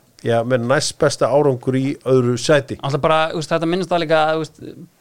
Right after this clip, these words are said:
Speaker 2: báðir leikirnir hjá United við Bayern fara líka jafntefli, þannig að, þú veist, það er í rauninni bara þessar slátranir þarna á Brøndby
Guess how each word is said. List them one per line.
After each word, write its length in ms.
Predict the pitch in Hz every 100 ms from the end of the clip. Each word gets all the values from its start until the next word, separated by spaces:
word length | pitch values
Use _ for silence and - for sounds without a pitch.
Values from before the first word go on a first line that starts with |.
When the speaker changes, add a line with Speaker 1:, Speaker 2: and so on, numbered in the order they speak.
| -
Speaker 2:
báðir 440 | 180 214 226 190
leikirnir 560 | 180 196 202 175 165 156
hjá 160 | 175 175 170 160 - - 170 180
United 340 | 180 170 160
við 180 | 151 151
Bayern 360 | 175 185 175 135
fara 180 | 151 143
líka 380 | 147 190 - 151
jafntefli, 400 | 151 - 131 113
þannig 160 | 113 123
að, 60 |
þú 40 | 123
veist, 120 | -
það 100 | 139
er 60 | 139
í 60 |
rauninni 200 | 147 143
bara 280 | 151 156 160 147
þessar 160 | 143 135
slátranir 640 | - 156 175 165 147 139
þarna 220 | 139 139
á 120 | 139 147 147 -
Brøndby 480 | 160 165 185 -